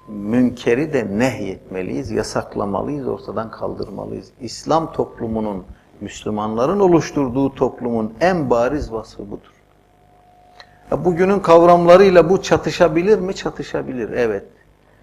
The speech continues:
Hiçbir müminin onun bireysel özgürlüğüdür diye kardeşinin günah işlemesine tepkisiz kalması mümkün değil. Onu tutup etrafında dolaştığı ateş çukurundan çekip almak lazım.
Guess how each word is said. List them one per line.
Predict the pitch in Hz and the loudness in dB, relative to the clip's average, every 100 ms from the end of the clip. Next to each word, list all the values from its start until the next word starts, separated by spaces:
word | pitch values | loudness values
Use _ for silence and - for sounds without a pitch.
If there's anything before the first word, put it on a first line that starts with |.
| _ - | _ -12
Hiçbir | - - 151 | -6 -2 -2
müminin | 127 117 113 131 170 - | -2 -2 -4 -4 -6 -4
onun | 127 127 143 131 | -2 -2 -2 -2
bireysel | 127 127 123 147 135 | 0 0 0 0 0
özgürlüğüdür | 120 120 117 110 120 135 113 101 | -2 -4 -6 -4 -4 -2 -4 -4
diye | 104 101 | -4 -2
kardeşinin | 101 107 107 110 - 113 147 107 | 0 0 0 -6 -8 -8 -8 -6
günah | 110 135 120 | -2 -2 -2
işlemesine | 113 - 107 104 104 - 127 | -6 -8 -8 -6 -10 -10 -12
tepkisiz | - - - - 117 143 - | -12 -14 -14 -14 -12 -12 -10
kalması | - 107 107 107 - | -6 -6 -6 -12 -14
mümkün | 107 98 - 95 | -14 -16 -14 -12
değil. | - - - _ - _ _ _ _ | -12 -12 -18 _ -20 _ _ _ _
Onu | - 127 120 | -2 -2 -4
tutup | 127 113 180 - - _ | -4 0 0 -2 -20 _
etrafında | 120 110 120 110 120 123 143 | -4 -2 -4 -6 -4 -4 -4
dolaştığı | 120 110 107 - 139 135 | -2 -2 -2 -4 -6 -4
ateş | 113 - 139 - | -4 -6 -8 -8
çukurundan | - 110 - 110 104 104 131 147 147 - _ _ _ - | -12 -16 -10 -8 -6 -2 0 0 -4 -14 _ _ _ -18
çekip | - 113 123 | -14 -12 -8
almak | 110 98 98 - | -6 -6 -10 -12
lazım. | - - - | -16 -16 -20